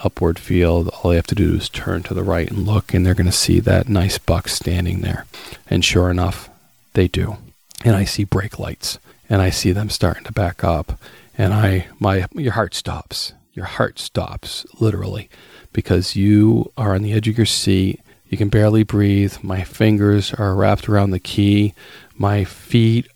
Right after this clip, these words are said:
are just off the brake. Unfortunately, this time I touched the brake and I hit those lights. So when you hit the brake, brake lights come on. Guess what? Brake lights came on. And it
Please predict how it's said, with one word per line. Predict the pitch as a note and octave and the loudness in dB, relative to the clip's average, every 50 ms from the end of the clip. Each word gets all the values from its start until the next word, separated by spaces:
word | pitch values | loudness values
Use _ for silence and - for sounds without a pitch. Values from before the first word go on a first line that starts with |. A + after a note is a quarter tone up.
| _ _ - | _ _ -4
are | A#2 G#2 F#2+ F#2+ G2 | -2 0 0 0 -2
just | F#2+ - - - A2+ G#2+ G2 - - - | -4 -4 -2 2 2 2 2 0 -2 -4
off | B2 A2+ G#2 G2+ - | -2 -2 -2 -2 -2
the | G#2 F#2 | -6 -4
brake. | - G2+ G2 G2 G2 F#2+ _ - - | -2 -2 0 0 -2 -2 _ -6 -6
Unfortunately, | A#2+ G2+ F#2 - - A2+ A2+ A2+ A2 - - G2 G2 G2 F#2+ F#2+ | -6 -6 -6 -4 0 2 2 2 2 0 -4 -6 -4 -4 -4 -2
this | G2 A2+ G2+ - | -2 -2 -2 -2
time | - - G#2+ G2 F#2+ G2 G2 F#2 - _ _ _ _ _ _ _ | -4 -4 -2 -2 -2 -2 -4 -6 -8 _ _ _ _ _ _ _
I | - A2 | -4 -4
touched | G2 - - F#2 - - - - | 0 0 0 0 0 -2 -2 -4
the | G2+ | -2
brake | - G#2 F2+ F2+ F2+ - - - - | 0 2 2 2 0 -2 -4 -8 -4
and | G2+ G2 | -2 -2
I | |
hit | F2 E2 G#2 G#2+ - | -2 -2 -4 -4 -4
those | - F#2 G2 - - | -4 -4 -4 -4 -4
lights. | F2+ - F#2+ - - - - - - _ - - - - - - _ | -4 -4 -4 -6 -8 -10 -10 -10 -14 _ -20 -20 -20 -20 -20 -20 _
So | - - F#2 | -4 0 0
when | F2+ F#2 F#2+ | 2 2 4
you | F2+ | 4
hit | F#2 G2+ F#2+ - - _ _ _ - | 4 2 2 0 -4 _ _ _ -4
the | - A2 | -4 -4
brake, | - - G#2+ F#2+ F#2+ G2 _ - | -2 0 0 0 0 -2 _ -2
brake | - G#2+ F#2+ - - | -2 0 0 0 0
lights | F2+ F#2+ - - | -2 -2 -2 -4
come | - - G2 G2+ | -6 -6 -4 -4
on. | G#2 G2 - - - _ | -6 -6 -8 -12 -12 _
Guess | - G2+ F#2 - | -4 -2 -2 0
what? | - G2 - - - | 0 0 0 -2 0
Brake | - F#2+ F#2 - - | 0 0 0 0 -2
lights | - F2 F2+ - | -4 -4 -4 -6
came | - - - F#2+ A2 | -8 -4 -4 -4 -2
on. | A2+ G#2 G2+ A2 - - - - - - - _ - | -2 -4 -6 -6 -10 -14 -20 -20 -20 -20 -14 _ -2
And | G#2 G2 G2 | 0 0 0
it | F2 - | 0 -4